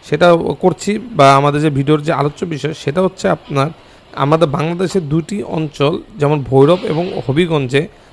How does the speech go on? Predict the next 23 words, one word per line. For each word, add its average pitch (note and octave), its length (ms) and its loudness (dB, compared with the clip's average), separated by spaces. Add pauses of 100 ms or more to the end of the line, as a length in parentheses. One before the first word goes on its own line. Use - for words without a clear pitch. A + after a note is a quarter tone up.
(220)
প্রায় D#3 260 4
দু D#3+ 220 -2
জায়গা E3+ 240 2
মিলে F3+ 260 4
আমরা D3+ 300 0
নয়শো D3 420 0
বানের G3 280 2
মতো F3 300 -2
চেরিটিন C#3 520 2 (100)
তৈরি D3 200 -2
করে F3 280 -2
ডেলিভারি C3 440 0
করছি। A#2 500 -8 (380)
তো D3 160 0 (120)
এটা E3 220 0
হচ্ছে G3 360 0
আপনার, F3+ 360 0
আহ, - 500 -2
ঢেউটিন D#3 520 2
ডিজাইন E3 480 2
করেছি D#3 360 -2
আমাদের D3 240 0
একজন C#3 200 -4